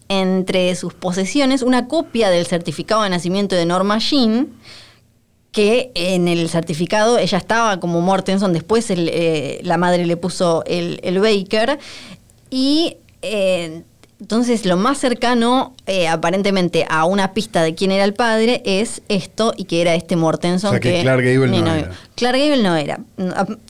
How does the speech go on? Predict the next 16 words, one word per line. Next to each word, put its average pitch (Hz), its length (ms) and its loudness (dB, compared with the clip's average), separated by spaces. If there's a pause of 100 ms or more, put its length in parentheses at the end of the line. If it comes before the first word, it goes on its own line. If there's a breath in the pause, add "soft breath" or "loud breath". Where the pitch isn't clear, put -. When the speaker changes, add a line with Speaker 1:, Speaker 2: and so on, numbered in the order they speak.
Speaker 1:
<laughs> 202 220 0
aparentemente 240 600 0
no 196 240 0
era. 147 300 -6 (680 loud breath)
La 233 140 0
mamá 262 220 2
entonces, 381 320 -2
como 254 260 0
les 208 160 0
decía, 254 200 0
la 254 160 2
visitaba. 160 600 -4 (160)
Lo 208 160 0
Speaker 2:
Ajá. 98 100 0
Speaker 1:
que, 262 320 0 (320)
eh, 190 340 -2